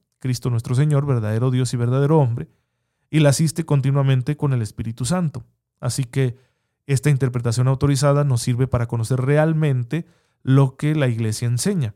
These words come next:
Ahora bien, una de las cosas muy importantes que aprendemos al leer el catecismo es a discernir lo que es esencial de lo que es secundario, de manera que yo no lo ponga todo en la misma canasta.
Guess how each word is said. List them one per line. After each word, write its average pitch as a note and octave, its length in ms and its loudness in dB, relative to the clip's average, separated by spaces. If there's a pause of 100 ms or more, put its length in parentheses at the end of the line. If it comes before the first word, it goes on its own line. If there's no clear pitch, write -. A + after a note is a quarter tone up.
(300)
Ahora B2+ 280 2
bien, D3 300 2 (640)
una E3+ 200 2
de A3+ 60 2
las E3 120 2
cosas C3+ 300 0
muy F3+ 260 2
importantes C#3+ 840 -4 (340)
que - 80 -2
aprendemos C#3 540 2
al C3 100 0
leer B2+ 100 0
el C#3+ 100 -2
catecismo A#2+ 600 -4 (340)
es B2 160 -4
a C3 60 2
discernir D3 600 2 (720)
lo A#2+ 220 2
que B2 160 2
es B2+ 140 0
esencial B2+ 640 0
de B2 160 -2
lo A2 160 -2
que A2+ 80 -4
es G#2+ 80 -4
secundario, A2+ 760 -4 (720)
de C3 80 -2
manera C3 380 6
que B2+ 220 -2
yo D3 200 6
no D3+ 160 4
lo D3 180 2
ponga C#3 300 0
todo C3 240 0
en C3+ 80 4
la A#2+ 80 2
misma A#2 240 0
canasta. B2+ 500 -2